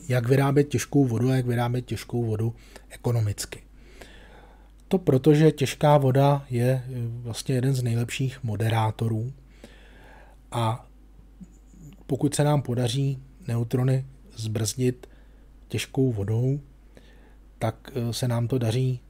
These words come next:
tak dobře, že nám díky tomu stačí menší obohacení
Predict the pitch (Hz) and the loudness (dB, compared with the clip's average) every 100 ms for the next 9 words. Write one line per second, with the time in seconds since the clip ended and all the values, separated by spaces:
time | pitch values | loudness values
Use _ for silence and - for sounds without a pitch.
0 | - 123 117 104 101 113 127 135 - - | -6 -4 -2 -4 -2 0 0 -4 -10 -20
1 | - - - - - 104 120 120 123 - | -20 -20 -20 -18 -8 -2 0 0 -4 -10
2 | - - - - - - - 117 117 113 | -20 -20 -20 -20 -20 -16 -6 -2 -2 -2
3 | - 117 107 113 123 135 - - - - | -4 -2 -2 0 -2 -4 -14 -20 -14 -10
4 | 107 - - 123 123 - - - 117 113 | -8 -6 -4 -4 -6 -12 -20 -8 -4 -2
5 | - - 127 117 110 113 - 120 117 117 | -2 -4 -4 -2 -2 -2 -2 -2 0 -2